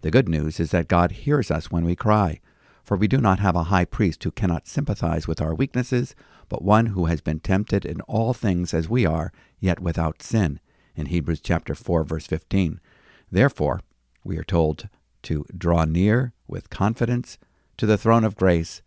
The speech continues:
so that we may receive mercy and find grace to help in time of need. And don't we need his mercy?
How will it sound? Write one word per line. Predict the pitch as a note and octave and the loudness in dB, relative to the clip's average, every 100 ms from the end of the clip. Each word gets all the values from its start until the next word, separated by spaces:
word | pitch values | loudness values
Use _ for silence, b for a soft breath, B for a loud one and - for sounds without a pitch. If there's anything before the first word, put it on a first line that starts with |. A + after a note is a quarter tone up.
| b b b | b b b
so | - F#2 | -4 0
that | F2 - | 2 2
we | F#2 | 0
may | E2 D#2+ | 2 0
receive | D#2 - F2+ E2 C#2+ | -4 -4 -2 -2 0
mercy | F2 G2 - G2 G#2+ | 0 0 -2 -4 -4
and | F2+ D#2 | -6 -8
find | D#2+ D#2+ D#2+ | -6 -6 -2
grace | G2 G#2 G#2+ - _ - | 2 2 0 -10 _ -6
to | F2 | -2
help | F2 E2+ - - | 2 0 -2 -6
in | D#2+ | -4
time | - E2+ E2 E2+ - | -2 -2 -2 -4 -8
of | G2 D#2+ | -8 -6
need. | E2+ E2 D#2 - - B B B B | -4 -6 -6 -12 -20 B B B B
And | G2 E2+ | -2 0
don't | E2+ F#2+ F2 | 2 0 0
we | F#2 F2 | 0 0
need | E2 E2+ D#2+ | 0 -2 -2
his | - D2+ - | -4 -4 -4
mercy? | E2 D#2 - - | -4 -4 -8 -12